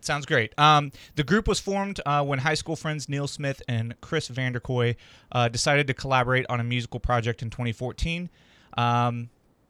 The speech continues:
in twenty sixteen, the band released its debut E P, Sweet F A, which was produced and recorded by Smith's former roommate, Harley Small, at the Space Studios in Vancouver, which is where they're from.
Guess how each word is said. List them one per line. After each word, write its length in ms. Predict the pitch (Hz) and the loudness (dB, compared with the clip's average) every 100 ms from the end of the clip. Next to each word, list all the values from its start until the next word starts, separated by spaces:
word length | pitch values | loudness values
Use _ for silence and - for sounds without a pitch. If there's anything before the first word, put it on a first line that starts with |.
| _ _ _ _ _ - | _ _ _ _ _ -8
in 120 | 135 | -6
twenty 220 | 151 151 | -2 0
sixteen, 460 | 147 165 - 160 151 | 0 -2 -2 -2 0
the 60 | |
band 240 | 127 139 135 | 2 2 2
released 280 | 131 131 131 | 0 -2 -4
its 140 | - | -4
debut 380 | 135 131 127 131 - _ | -2 0 -2 -4 -8 _
E 160 | 135 127 | -8 -2
P, 400 | - 131 120 127 | 0 2 0 -4
Sweet 400 | - - 143 151 | -8 -6 -4 -2
F 220 | - 135 131 | -2 -2 0
A, 280 | 123 151 - _ _ _ | 0 -2 -8 _ _ _
which 180 | 139 - | -8 -4
was 140 | 143 - | -4 -4
produced 480 | - 127 143 160 | -4 -2 -4 -4
and 100 | 151 | -6
recorded 380 | 135 - 131 127 | -8 -4 -2 0
by 160 | 120 117 | 0 0
Smith's 340 | - 127 - | -2 -6 -6
former 300 | - 127 123 | -8 -8 -4
roommate, 400 | 120 120 117 120 | -4 -2 -2 -4
Harley 260 | - 123 127 | -2 -2 -2
Small, 420 | - 123 117 117 | -4 -2 0 0
at 140 | 110 - | -2 -6
the 340 | 117 110 110 - | -4 -4 -4 -8
Space 380 | - - 135 | -8 -4 -4
Studios 460 | - 127 120 117 113 | -4 -4 0 0 0
in 80 | 113 | -2
Vancouver, 580 | 117 117 - 123 110 113 | -4 -4 -6 -6 -8 -10
which 220 | 113 123 | -10 -10
is 100 | 117 | -8
where 140 | 113 | -6
they're 100 | 110 | -8
from. 360 | 104 120 110 | -8 -8 -8